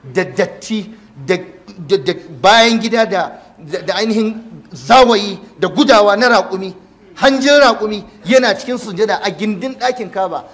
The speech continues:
a gatansa aka sheƙa masa, aka zuba masa. Aka rasa wanda zai iya ɗauke masa wannan, sai yarsa Fatima. Ita zo ta ɗauke, ta ce, "Yanzu haka za ku yi wa Annabi?" "أتقتلون رجلا أن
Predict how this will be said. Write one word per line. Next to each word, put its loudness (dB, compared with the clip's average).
a 2
gatansa 0
aka -4
sheƙa -2
masa, -8
aka -16
zuba -12
masa. -18
Aka -4
rasa -4
wanda 2
zai -6
iya -8
ɗauke -2
masa -10
wannan, -12
sai -12
yarsa -12
Fatima. -12
Ita 2
zo 2
ta -8
ɗauke, 2
ta -2
ce, -4
"Yanzu 2
haka -4
za 2
ku -8
yi 0
wa -2
Annabi?" -8
"أتقتلون 2
رجلا 6
أن 0